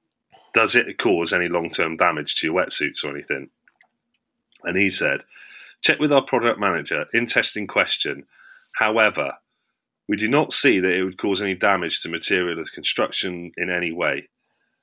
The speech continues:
We haven't done any scientific testing, to be honest, just from a personal experience. Sorry, but what are you gonna do when it's five degrees outside and you're in the middle of an epic session?"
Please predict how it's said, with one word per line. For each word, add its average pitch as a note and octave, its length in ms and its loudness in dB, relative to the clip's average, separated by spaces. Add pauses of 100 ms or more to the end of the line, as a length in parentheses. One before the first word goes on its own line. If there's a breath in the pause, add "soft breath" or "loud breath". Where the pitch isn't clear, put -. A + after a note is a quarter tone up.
(160)
We G#2+ 100 4
haven't A#2+ 180 0
done A2+ 160 2
any G#2+ 140 0
scientific A#2 720 2
testing, D#2+ 400 -2
to D#2 100 -10
be D#2+ 100 -2
honest, D#2+ 520 -2
just A#2+ 220 4
from A2+ 140 -2
a G2+ 60 0
personal E2+ 480 0
experience. D#2+ 800 -2 (300 soft breath)
Sorry, F2 480 4
but G#2 140 0
what A#2 200 2
are - 40 2
you A#2+ 120 -2
gonna A2 220 2
do G2+ 200 4
when F2 100 -4
it's F2 120 -4
five G2 320 2
degrees F#2+ 440 0
outside E2 640 0 (480 loud breath)
and F#2+ 120 2
you're G2+ 160 4
in F#2 80 2
the F#2+ 80 -2
middle G2 260 2
of F2+ 100 -2
an F#2+ 100 0
epic - 340 -2
session?" D#2+ 540 2